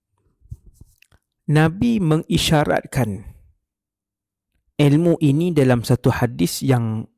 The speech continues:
masyhur, namanya hadis Jibril. Ketika Sayyidina Jibril datang waktu Nabi dengan sahabat, sahabat-sahabat, Jibril datang tanya,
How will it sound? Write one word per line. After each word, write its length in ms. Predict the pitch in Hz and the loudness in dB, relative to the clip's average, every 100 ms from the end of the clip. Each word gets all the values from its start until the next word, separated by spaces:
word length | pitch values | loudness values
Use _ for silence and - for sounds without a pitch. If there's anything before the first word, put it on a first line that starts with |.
| _ _ _ _ - | _ _ _ _ -2
masyhur, 560 | 135 - - 151 180 - | -2 0 2 2 2 -2
namanya 400 | 117 113 123 143 | -4 -2 -2 -2
hadis 480 | - 117 123 - | -4 -2 -2 -2
Jibril. 640 | - 123 113 120 117 104 135 _ _ _ _ _ _ _ _ _ _ | -4 -2 0 0 0 -4 -10 _ _ _ _ _ _ _ _ _ _
Ketika 680 | 123 - 120 - 151 156 - | -6 -4 -6 -2 0 0 -2
Sayyidina 480 | - 127 117 117 113 | -2 0 0 0 0
Jibril 560 | 113 120 139 - 131 | 0 2 0 0 -2
datang 560 | 117 117 - 131 175 180 - | -4 -4 -4 -4 -6 -8 -4
waktu 240 | - - | -2 0
Nabi 320 | 113 117 135 | 0 0 0
dengan 240 | 120 107 101 | 0 -2 -4
sahabat, 480 | - 104 98 120 - _ _ _ _ _ _ _ | -6 -4 -2 -2 -4 _ _ _ _ _ _ _
sahabat-sahabat, 880 | - 104 101 - - 101 101 160 - _ _ _ _ _ _ _ _ _ _ _ _ | -6 -4 -2 -4 -4 -4 -2 -4 -6 _ _ _ _ _ _ _ _ _ _ _ _
Jibril 400 | - 127 117 120 | -6 -4 0 0
datang 320 | 117 - 123 117 | 0 -2 -2 -2
tanya, 560 | - 113 120 127 147 | -2 0 2 0 -2